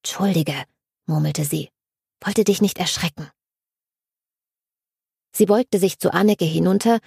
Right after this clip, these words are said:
die sie um einen Kopf überragte, gab ihr einen Kuss auf die Wange und stibitzte gleichzeitig eines der frisch gebackenen Hörnchen, die in einem Korb auf dem Tablett verführerisch dufteten.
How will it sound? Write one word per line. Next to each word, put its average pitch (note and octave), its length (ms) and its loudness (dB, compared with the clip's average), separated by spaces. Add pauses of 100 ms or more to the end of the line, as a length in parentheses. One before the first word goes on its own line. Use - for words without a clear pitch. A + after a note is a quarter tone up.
(180)
die D3+ 60 0
sie D3 120 0
um D#3+ 140 2
einen F3+ 240 2
Kopf - 300 -4
überragte, E3+ 680 0 (360)
gab A3+ 180 0
ihr G3 100 6
einen E3 200 -2
Kuss - 220 -2
auf - 160 -2
die G3+ 160 2
Wange G3 300 2
und D3 160 -6
stibitzte F3+ 480 0
gleichzeitig F3 760 -2
eines G#3 240 2
der E3 100 0
frisch - 320 -4
gebackenen E3 580 0
Hörnchen, E3+ 460 -4
die - 120 -6
in D3 100 -2
einem D3+ 240 -4
Korb - 280 -2
auf - 120 -6
dem D#3 160 0
Tablett D#3+ 360 -2
verführerisch F3 800 -2
dufteten. D3 560 -4